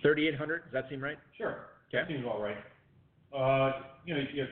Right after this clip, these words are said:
Speaker 2: Antonio Brown's gonna command a lot of looks, but Tyrell Williams is in his prime. He's moved from one team to the other. He's definitely number two receiver there. Darren Waller is their tight end, so he's not gonna command many looks. I think that Williams is,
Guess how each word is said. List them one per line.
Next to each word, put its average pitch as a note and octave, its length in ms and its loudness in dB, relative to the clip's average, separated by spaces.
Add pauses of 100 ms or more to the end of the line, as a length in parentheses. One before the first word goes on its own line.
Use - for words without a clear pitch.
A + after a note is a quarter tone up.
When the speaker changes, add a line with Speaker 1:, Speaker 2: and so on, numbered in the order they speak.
Speaker 2:
Antonio D3 340 2
Brown's B2+ 320 6
gonna B2 140 -4
command B2 220 2
a B2 40 4
lot A#2+ 160 6
of A2+ 80 2
looks, A2 220 -2
but B2+ 140 -6
Tyrell C#3 380 2
Williams B2+ 380 2
is B2 140 -4
in C#3+ 120 -2
his D3 100 -2 (100)
prime. G#2+ 320 2
He's G#2 100 -6
moved B2+ 240 2
from A2 240 -4
one B2 220 0
team C3+ 140 2
to B2+ 100 4
the G#2+ 100 0
other. G2 240 0 (320)
He's B2 180 4
definitely C#3+ 340 4
number C3 260 2
two C#3 80 -2
receiver G2 460 -4
there. F#2 360 -4 (400)
Darren D3 380 4
Waller C3+ 320 4
is A#2+ 100 0
their A2 160 -6
tight B2 220 -2
end, A2+ 160 -2
so B2 80 -6
he's C3+ 100 0
not D3 160 -2
gonna A#2+ 200 -6
command A2 320 -6
many F#2+ 200 -4
looks. - 240 -2
I - 160 -4
think D3+ 140 -4
that A2 180 -2
Williams C3 280 2
is, G2+ 100 -8